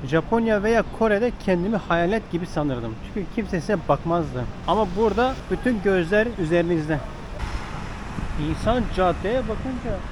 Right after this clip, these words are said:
ufku görebiliyor. Ufuk aslında görünmüyor. O kadar düz ki.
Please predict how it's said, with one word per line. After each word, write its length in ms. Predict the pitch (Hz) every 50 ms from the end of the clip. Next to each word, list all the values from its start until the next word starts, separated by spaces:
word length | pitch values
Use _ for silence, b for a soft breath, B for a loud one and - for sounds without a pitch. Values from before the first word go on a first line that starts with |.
| - - 202 160
ufku 300 | 151 - - - 226 196 156 139
görebiliyor. 580 | 160 - 202 202 190 170 180 190 196 185 160 131 123 113 - - - - - - - - - - - - - - - - - - -
Ufuk 240 | 139 - - -
aslında 340 | 185 156 139 - 180 185 180
görünmüyor. 560 | 151 131 147 151 156 170 180 175 160 143 135 - -
O 100 | 151 -
kadar 320 | - 160 170 160 143 -
düz 200 | 196 208 - -
ki. 180 | - 165 139